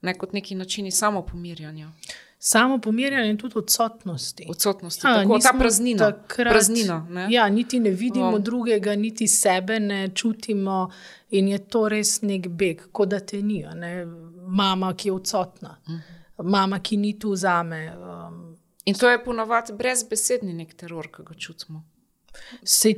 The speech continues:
Speaker 2: to, o tem se mi zdi, da bistveno
Speaker 1: Mhm.
Speaker 2: premalo govorimo, o tej nekem molku, eh, o, o vsem, kaj se dogaja v odnosih, v otroštvu. In tudi kasneje se mi zdi, da ko hčerke želijo, eh,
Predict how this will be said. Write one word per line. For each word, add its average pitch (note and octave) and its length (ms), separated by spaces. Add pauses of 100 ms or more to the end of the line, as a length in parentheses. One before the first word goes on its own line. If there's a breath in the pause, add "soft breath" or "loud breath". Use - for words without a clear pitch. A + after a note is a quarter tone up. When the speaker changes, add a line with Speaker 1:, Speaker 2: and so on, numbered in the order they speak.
Speaker 2:
to, F4 300
o F#3+ 140
tem F4 280
se A3 140
mi F3+ 100
zdi, B3 120
da C#4 100
bistveno G#3 440
Speaker 1:
Mhm. A3 80
Speaker 2:
premalo A3+ 460
govorimo, G3+ 580
o E3+ 140
tej C4+ 360
nekem B3 580
molku, G3 880
eh, F3 580 (400)
o, F3+ 560 (1120)
o A3 80
vsem, D#4+ 320
kaj B3 240
se C4 180
dogaja F#3 680
v E3 180 (180)
odnosih, G#3 720
v G3+ 120 (120)
otroštvu. C4 760 (340 loud breath)
In G3+ 160
tudi D4 240
kasneje B3+ 640
se A#3 140
mi G#3 120
zdi, C4 140
da C#4+ 100
ko A3 180
hčerke C4+ 520
želijo, G3+ 720
eh, - 500